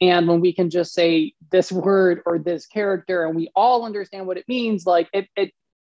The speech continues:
it's a bonding experience, exactly as you said. Um, and I think that Harry Potter bonds over the canon and the flavor. Like, if somebody casts, um, Incendio at you, uh,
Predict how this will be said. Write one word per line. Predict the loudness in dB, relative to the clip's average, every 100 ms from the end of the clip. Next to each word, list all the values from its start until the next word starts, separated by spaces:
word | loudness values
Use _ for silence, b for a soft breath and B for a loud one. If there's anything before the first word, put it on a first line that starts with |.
| _ _ 0
it's | 4
a |
bonding | 4 4 2
experience, | -2 -6 -10 -8 -10 -10 -4
exactly | 2 2 4
as | 4
you | 4
said. | 2 2 0 B B B B
Um, | 4 4 2 -2
and | -2
I | -2
think | -2 -2
that | -4
Harry | -6 -12 -8
Potter | 0 2 4 2 -2 _ -14
bonds | -2 2 4 2 -2 -4 4
over | 4 4 2 0
the | 0 -4 -6 -6 -8
canon | -4 0 0 0 -2
and | -4 -6
the | -4
flavor. | 2 4 2 -2 -10 b b 2
Like, | 4
if | 4
somebody | 6 6 8 6
casts, | 2 2 2 2 -2 -18 -12 -2
um, | 2 4 4 2 -4 -4
Incendio | -4 0 2 2 4 4 4
at | 0 -4 -6
you, | -4 -4 -6 _ _
uh, | 2 4 4 4 2